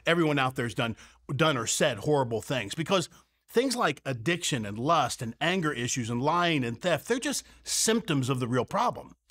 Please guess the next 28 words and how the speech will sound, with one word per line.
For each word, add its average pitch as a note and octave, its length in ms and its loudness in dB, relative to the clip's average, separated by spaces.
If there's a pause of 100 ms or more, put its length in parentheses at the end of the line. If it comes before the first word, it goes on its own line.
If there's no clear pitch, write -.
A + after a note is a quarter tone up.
(320)
You F#3 60 0
see, B3 160 4
the G3 100 0
real B3 220 2
problem E3 480 2
all G3+ 240 2
of A#3+ 100 0
us G#3+ 80 0
share F#3 400 0
in D3+ 100 -2
common G3 600 -4 (260)
is E3+ 160 0
what F3+ 120 2
this E3 160 0
next F3 200 0
point F#3+ 260 -2
is C3 100 0
all B2+ 160 2
about. D#3 420 0 (340)
The D3+ 80 0
nature E3 500 0
of D#3+ 200 -4
human E3 300 0
brokenness A#2 720 -2 (400)
is D#3+ 360 2
it's D3+ 260 -2
bent F3 460 0 (140)
toward C3+ 560 -2